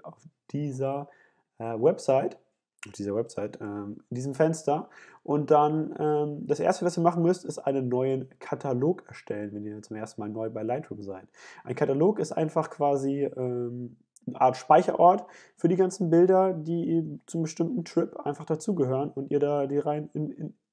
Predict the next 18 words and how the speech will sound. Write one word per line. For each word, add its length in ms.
äh, 320
importieren 640
könnt. 320
Ich 60
habe 80
mir 60
schon 160
mal 80
einen 120
Ordner 300
angelegt, 600
denn 720
ihr 160
klickt 380
auf 80
File, 520
New 240
Catalog 640